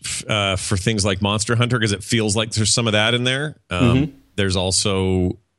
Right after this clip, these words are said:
Speaker 1: I don't know, just kind of a, there's, there's something about that that feels original, um,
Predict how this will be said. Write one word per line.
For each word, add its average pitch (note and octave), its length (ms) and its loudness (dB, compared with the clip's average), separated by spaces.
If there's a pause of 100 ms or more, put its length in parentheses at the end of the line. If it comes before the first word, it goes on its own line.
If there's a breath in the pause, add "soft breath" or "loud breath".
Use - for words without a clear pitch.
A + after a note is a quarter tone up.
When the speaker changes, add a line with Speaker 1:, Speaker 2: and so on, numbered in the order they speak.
Speaker 1:
I F#2+ 80 2
don't F#2 180 -2
know, E2 360 0
just - 260 -2
kind G#2 180 0
of G2 80 -2
a, E2+ 460 2
there's, G2+ 380 0
there's A2 340 2
something C#3 360 0
about A#2+ 220 0
that A2+ 140 2
that G#2 140 -2
feels G#2 480 0 (100)
original, C3 540 0 (260)
um, F2+ 440 0